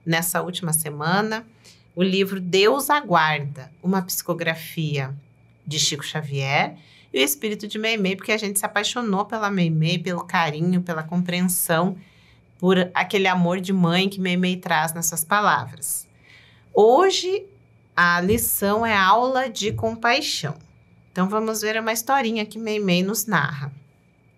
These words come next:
E o mentor, finalizando a aula valiosa, falou com simplicidade. Para auxiliar com segurança nas trilhas humanas,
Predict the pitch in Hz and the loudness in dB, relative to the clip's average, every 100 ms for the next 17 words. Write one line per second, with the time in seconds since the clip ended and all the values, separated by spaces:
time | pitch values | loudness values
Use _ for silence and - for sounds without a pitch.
0 | _ _ _ _ - - - - 220 311 | _ _ _ _ -20 -20 -20 -4 4 4
1 | 254 208 202 185 196 180 190 185 180 180 | 4 2 2 2 4 2 0 2 2 0
2 | 196 208 185 175 214 233 208 156 139 143 | 0 2 4 4 2 0 0 -2 0 2
3 | 170 165 - - - 214 214 208 233 240 | 2 0 -6 -12 -4 0 4 4 2 0
4 | 240 233 226 214 214 233 196 131 120 - | -4 -4 -6 -4 -4 -2 0 -2 -4 -14
5 | - _ _ _ - - - _ _ 247 | -14 _ _ _ -20 -20 -20 _ _ 4
6 | 392 370 - 240 208 196 190 185 180 160 | 4 2 0 0 2 0 -2 -2 -2 -4
7 | 156 156 190 - 165 156 - 156 143 139 | -2 0 0 0 -2 -4 -6 -8 -6 -6
8 | 135 135 135 170 214 - | -6 -6 -4 -2 -4 -8